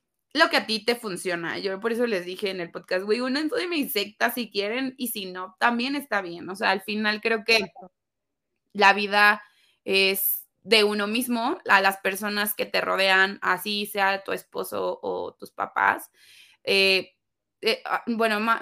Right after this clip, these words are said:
Speaker 1: yo creo que mi mamá no, yo creo que las mamás son como más pegadas a los hijos,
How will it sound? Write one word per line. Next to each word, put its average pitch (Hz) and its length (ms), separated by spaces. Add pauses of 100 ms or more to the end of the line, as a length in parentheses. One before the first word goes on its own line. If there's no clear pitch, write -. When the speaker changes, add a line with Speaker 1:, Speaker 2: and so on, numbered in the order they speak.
Speaker 1:
yo 285 100
creo 311 100
que 320 80
mi 269 80
mamá 190 200
no, 180 160
yo 196 100
creo 214 140
que 240 80
las 254 140
mamás 175 280
son 190 140
como 208 180
más 165 240
pegadas 196 380
a 175 60
los 180 180
hijos, 185 240